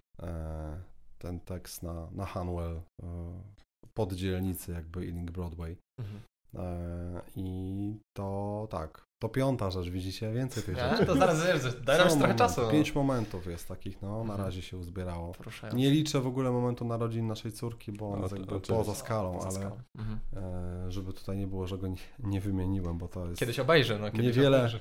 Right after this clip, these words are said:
Speaker 1: niewiele pa-, niewiele pamiętam zresztą z, e, z tego, bo to były za duże emocje.
Speaker 2: Mhm.
Speaker 1: Ale, ale to był taki moment, tak, tak, to był taki
Speaker 2: Mhm.
Speaker 1: moment, kiedy wiedziałem,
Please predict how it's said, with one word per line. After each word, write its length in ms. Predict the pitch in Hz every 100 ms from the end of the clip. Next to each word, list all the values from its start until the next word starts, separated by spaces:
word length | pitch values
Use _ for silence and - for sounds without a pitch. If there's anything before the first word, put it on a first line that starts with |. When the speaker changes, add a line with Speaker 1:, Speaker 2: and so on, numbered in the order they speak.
| - 107
Speaker 1:
niewiele 380 | 120 120 113
pa-, 280 | 110 113 110 110 -
niewiele 420 | 107 110 117 110
pamiętam 480 | 110 107 98 92 87 92
zresztą 380 | 90 - 87 87
z, 360 | - - - -
e, 20 | 95 95 98 98 110 107
z 140 | - -
tego, 260 | 90 87
bo 100 | 90
to 100 | 92
były 160 | 92 98
za 100 | 95
duże 240 | 95 98
emocje. 380 | 95 90 - - - 123
Speaker 2:
Mhm. 200 | 110 113 - _ _ -
Speaker 1:
Ale, 420 | 98 98 95 98 -
ale 200 | 101 98
to 160 | 120
był 200 | 110 110
taki 260 | 107 104 107
moment, 380 | 107 104 104 -
tak, 260 | - -
tak, 260 | - 92 -
to 120 | 104
był 180 | 101 101
taki 300 | 104 - 101
Speaker 2:
Mhm. 200 | 98 98
Speaker 1:
moment, 260 | 95 90 -
kiedy 300 | 95 90 95 92 92 90 92 _ _ -
wiedziałem, 760 | 123 151 147 160 156 135 131